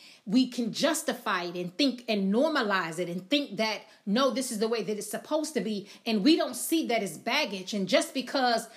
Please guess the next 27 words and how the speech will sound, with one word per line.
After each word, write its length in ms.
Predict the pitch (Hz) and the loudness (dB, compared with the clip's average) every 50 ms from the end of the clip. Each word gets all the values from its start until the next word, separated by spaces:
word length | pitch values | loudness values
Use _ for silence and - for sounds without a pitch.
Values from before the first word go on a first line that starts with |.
| - - _ _ | -20 -20 _ _
it 140 | 254 254 214 190 180 | -2 -2 -2 -4 0
worked 460 | 170 240 302 311 294 302 - - - | 2 4 4 4 4 0 -6 -10 -10
with 440 | 233 170 240 240 226 220 208 - - - - _ - | 0 4 6 6 6 4 -2 -6 -12 -20 -20 _ -18
this 380 | 160 143 233 285 269 - - | 0 2 2 2 2 0 -2
one 220 | 240 220 233 220 196 | -2 0 0 2 0
and 180 | 190 185 160 | 0 2 4
that 260 | 240 269 302 - - | 4 4 4 4 0
one 240 | 208 202 202 196 190 | -4 -2 -2 0 0
and 220 | 190 190 180 - - | -2 -2 -4 -8 -8
Kim 480 | - - 320 302 277 240 220 202 196 | 2 4 4 4 4 2 0 0 0
and 160 | 196 190 190 - - | -2 -2 -4 4 6
Erica, 540 | 311 320 277 254 226 - - 208 175 160 - - - - - _ | 6 6 6 4 -2 -2 -2 -2 -2 -2 -6 -12 -20 -20 -6 _
that 120 | - 220 220 | 0 2 4
doesn't 280 | 262 254 285 285 269 | 4 2 4 2 2
mean 240 | 277 339 370 392 381 | 4 4 4 2 2
it's 200 | 392 370 285 - | 0 -2 -2 -2
going 240 | 262 330 330 330 320 | -2 0 0 0 0
to 160 | - 330 339 | 0 0 2
work 240 | 277 311 311 294 302 | 2 2 2 2 0
with 160 | 277 277 277 | -2 0 2
Melissa. 540 | 277 294 320 311 - - - 185 165 139 - - - _ _ _ _ _ _ _ _ _ _ _ _ _ _ _ _ _ _ _ _ _ _ _ _ _ _ _ _ _ _ _ _ _ _ _ _ _ _ _ _ _ _ _ _ _ _ _ _ _ _ _ _ _ _ _ _ _ _ _ _ _ _ _ _ _ _ _ _ _ _ _ _ _ _ _ _ _ _ _ _ _ _ _ _ _ _ _ _ _ - | 2 4 4 4 4 2 -2 -6 -8 -8 -10 -18 -20 _ _ _ _ _ _ _ _ _ _ _ _ _ _ _ _ _ _ _ _ _ _ _ _ _ _ _ _ _ _ _ _ _ _ _ _ _ _ _ _ _ _ _ _ _ _ _ _ _ _ _ _ _ _ _ _ _ _ _ _ _ _ _ _ _ _ _ _ _ _ _ _ _ _ _ _ _ _ _ _ _ _ _ _ _ _ _ _ _ -10
So 520 | - - 233 220 202 196 185 175 160 160 - _ _ _ _ _ _ _ _ _ _ - | -2 0 2 2 2 2 0 -4 -6 -10 -16 _ _ _ _ _ _ _ _ _ _ -6
we, 160 | 185 247 247 | -6 -4 -4
we 220 | 240 208 240 247 240 | -2 0 0 0 0
have 320 | 247 262 285 320 320 320 | 2 2 2 2 2 -2
to 160 | - - 285 | -4 -4 -4
see 640 | - - - - 302 302 294 269 226 185 170 170 - | -4 -4 -2 2 4 4 4 4 2 0 -6 -10 -16